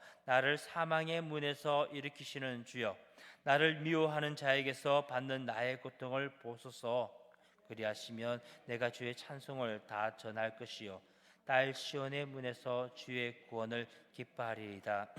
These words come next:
이방 나라들은 자기가 판 웅덩이에 빠지며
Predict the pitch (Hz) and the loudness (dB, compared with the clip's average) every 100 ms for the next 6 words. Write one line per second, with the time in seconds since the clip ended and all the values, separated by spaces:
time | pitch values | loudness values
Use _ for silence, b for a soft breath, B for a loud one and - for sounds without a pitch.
0 | - _ _ B B B 160 170 190 196 | -20 _ _ B B B 2 6 6 8
1 | 180 180 175 165 165 165 160 147 143 147 | 8 8 8 8 6 6 0 -2 0 4
2 | 151 156 165 135 - 180 165 156 151 151 | 4 6 2 2 -4 -4 -2 0 2 0
3 | 151 151 143 139 117 101 | 0 -2 -2 -4 -4 -6